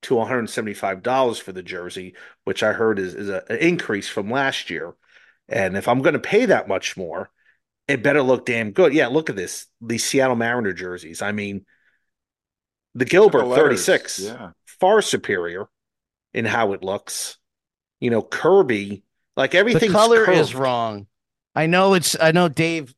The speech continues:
Speaker 3: Dave is right. The lighting, I'm not so sure about the coloring, but
Speaker 1: No.
Speaker 3: that's a hell of a difference. That's an even bigger difference than the Phillies picture I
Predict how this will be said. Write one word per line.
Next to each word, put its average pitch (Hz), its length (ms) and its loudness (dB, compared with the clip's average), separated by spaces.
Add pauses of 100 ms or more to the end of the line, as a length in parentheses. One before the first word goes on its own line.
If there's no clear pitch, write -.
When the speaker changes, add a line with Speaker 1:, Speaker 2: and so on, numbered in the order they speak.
(140)
Speaker 3:
Dave 143 320 -6
is 117 120 -14
right. 127 320 -6
The 123 120 -6
lighting, 120 540 -2
I'm 107 200 -4
not 120 220 0
so 107 160 -8
sure 123 240 0
about 104 240 -2
the 95 80 -14
coloring, 98 480 -4
but 101 240 -2
Speaker 1:
No. 95 140 -18 (500)
Speaker 3:
that's 170 260 4
a 139 80 4
hell 156 200 2
of 135 100 0
a - 20 0
difference. 120 460 -2
That's 131 340 -2
an 156 80 -6
even 131 280 2
bigger 123 280 -2
difference 110 360 -2
than 110 140 0
the 98 80 -8
Phillies 120 360 -10
picture 92 340 -14
I 87 80 -14